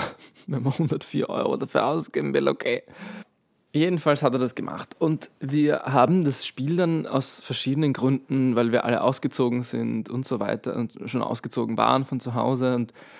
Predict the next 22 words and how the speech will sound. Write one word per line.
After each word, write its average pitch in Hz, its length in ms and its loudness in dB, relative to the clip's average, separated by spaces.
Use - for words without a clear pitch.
einfach 135 180 2
nicht 147 160 2
zusammen 135 320 4
gewohnt 135 240 4
haben, 135 200 2
dieses 185 240 4
Spiel, 175 520 2
ähm, 139 300 4
einmal 165 320 6
kurz 160 280 2
zusammen 139 360 2
begonnen 185 640 2
und - 180 0
dann 143 120 2
aber 131 240 4
wirklich 151 440 2
ein 143 280 4
Jahr, 143 220 4
glaub 127 180 2
ich, 120 140 -2
liegen 123 240 0
lassen. 104 500 -6